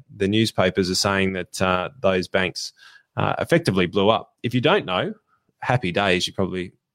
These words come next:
just enjoying your coffee and not stressed out about anything.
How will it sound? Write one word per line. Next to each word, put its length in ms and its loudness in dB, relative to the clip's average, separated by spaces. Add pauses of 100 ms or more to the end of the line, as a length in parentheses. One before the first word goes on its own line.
(120)
just 260 -14
enjoying 420 2
your 80 -2
coffee 340 0
and 160 -10 (460)
not 120 2
stressed 360 0
out 160 2
about 240 2
anything. 440 -2